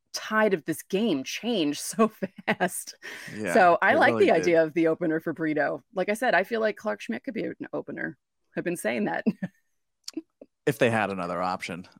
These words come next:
Speaker 1: Yeah.
Speaker 2: um, <laughs> which they kinda don't. I mean, Ryan Weber's up with the club, but
Speaker 1: Yeah.
Speaker 2: he struggled this season in triple A. Uh,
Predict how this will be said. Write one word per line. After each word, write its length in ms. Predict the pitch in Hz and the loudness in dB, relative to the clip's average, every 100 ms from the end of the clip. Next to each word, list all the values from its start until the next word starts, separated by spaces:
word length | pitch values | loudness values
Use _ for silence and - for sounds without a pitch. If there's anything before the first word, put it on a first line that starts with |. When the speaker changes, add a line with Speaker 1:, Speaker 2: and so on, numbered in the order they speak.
| - | 0
Speaker 1:
Yeah. 420 | 107 269 95 95 | 4 6 4 2
Speaker 2:
um, 320 | 92 101 104 - _ _ - | -2 -8 -12 -20 _ _ -10
<laughs> 300 | 120 180 180 | -6 -4 -6
which 180 | 180 | -6
they 220 | 113 98 90 - - | -4 -4 -6 -14 -6
kinda 240 | 101 95 | -4 -2
don't. 300 | 92 92 92 | -2 -4 -4
I 40 | 101 | -6
mean, 100 | 92 | -2
Ryan 220 | 98 98 | 0 0
Weber's 280 | 95 90 95 | 0 -2 -4
up 100 | 85 | -6
with 80 | 80 | -8
the 80 | 85 | -8
club, 280 | 87 80 - | -4 -4 -4
but 180 | 67 - _ _ _ | -8 -8 _ _ _
Speaker 1:
Yeah. 180 | - - | -6 -4
Speaker 2:
he 60 | - | -6
struggled 420 | - 90 87 78 | -6 -6 -6 -8
this 120 | 87 | -10
season 320 | - 87 85 | -12 -12 -12
in 60 | 76 | -14
triple 300 | - 87 85 | -12 -6 -2
A. 200 | 90 90 - - - _ - | 0 -2 -8 -20 -20 _ 0
Uh, 400 | 113 113 113 | 2 4 4